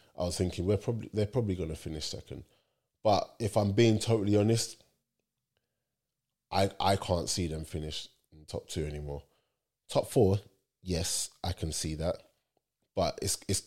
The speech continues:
it's a long way back. And if they keep losing to teams like Nottingham Forest, then, um, and, and I'll keep,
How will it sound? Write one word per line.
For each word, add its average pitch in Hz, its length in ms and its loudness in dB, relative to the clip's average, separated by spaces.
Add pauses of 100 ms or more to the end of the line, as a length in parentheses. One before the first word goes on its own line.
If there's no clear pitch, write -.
(140)
it's 98 200 -4
a 98 40 4
long 95 280 4
way 85 160 -2
back. 82 400 -6
And 87 100 -6
if 87 100 -8
they 85 120 -4
keep - 280 -4
losing 92 300 0
to - 120 -14
teams 85 260 -8
like 76 120 -8
Nottingham 80 440 -8
Forest, 67 480 -12
then, 71 260 -16 (640)
um, 73 640 -8 (280)
and, 80 200 -8 (300)
and 82 220 -6
I'll 78 100 -4
keep, - 300 -6